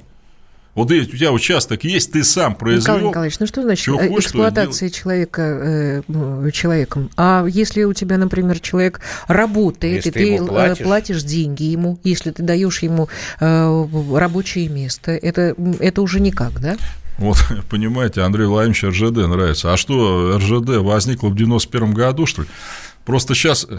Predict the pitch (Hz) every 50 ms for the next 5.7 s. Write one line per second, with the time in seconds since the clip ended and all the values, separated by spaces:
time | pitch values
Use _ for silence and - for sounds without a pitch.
0 | - - - - 95 - 135 143 160 147 - 107 104 104 92 104 104 117 165 180
1 | 175 131 107 110 117 127 135 117 - 113 98 117 - - - 196 147 - - 113
2 | 147 190 202 185 139 107 95 92 98 104 117 117 - - - 131 120 113 110 113
3 | 135 127 95 92 107 113 117 131 120 - - 143 165 190 175 - - - 80 78
4 | 98 120 120 - - 165 156 143 127 123 127 135 143 135 175 - 196 147 165 165
5 | 160 160 160 - 202 202 202 196 165 151 147 165 196